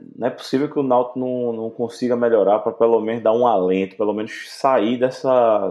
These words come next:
dessa rabeta da zona aí com, com esse final de, de, de turno.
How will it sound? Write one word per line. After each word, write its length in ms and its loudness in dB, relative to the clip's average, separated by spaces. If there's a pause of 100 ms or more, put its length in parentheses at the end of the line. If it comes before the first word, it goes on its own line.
dessa 240 -4
rabeta 500 0
da 220 4
zona 320 -2
aí 220 -2
com, 440 -12
com 140 -10
esse 220 -10
final 520 -2
de, 260 -6
de, 720 -6 (480)
de 120 -4
turno. 580 -4